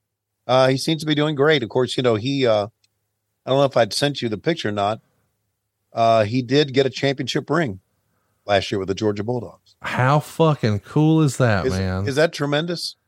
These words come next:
Speaker 1: I missed it, but I, I said, "I can't do it," and they win the national championship. Chris hangs with the broadcast team, working behind the scenes, and he gets a ring, which I,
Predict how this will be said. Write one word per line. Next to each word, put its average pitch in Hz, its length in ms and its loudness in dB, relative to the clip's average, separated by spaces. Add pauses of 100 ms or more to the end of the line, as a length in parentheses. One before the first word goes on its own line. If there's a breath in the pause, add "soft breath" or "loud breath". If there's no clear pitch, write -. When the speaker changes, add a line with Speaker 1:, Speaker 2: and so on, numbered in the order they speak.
(720)
Speaker 1:
I 151 120 2
missed 165 300 0
it, 139 40 -6
but 123 100 2
I, 131 160 4 (300)
I 147 140 2
said, 156 260 2
"I 135 80 4
can't 151 300 -4
do 147 180 2
it," 139 60 -4
and 123 80 -8
they 135 80 0
win 135 140 -2
the 123 80 -6
national 117 360 -8
championship. 110 600 -8 (520)
Chris 156 240 2
hangs 143 260 2
with 113 80 -8
the 110 60 -6
broadcast 123 600 2
team, 104 320 -6 (560)
working 120 240 -2
behind 117 260 2
the 107 80 -4
scenes, 117 420 -2
and 110 180 0
he 110 80 -4
gets 110 220 -6
a 104 60 -2
ring, 101 360 -8
which 117 220 -4
I, 110 220 2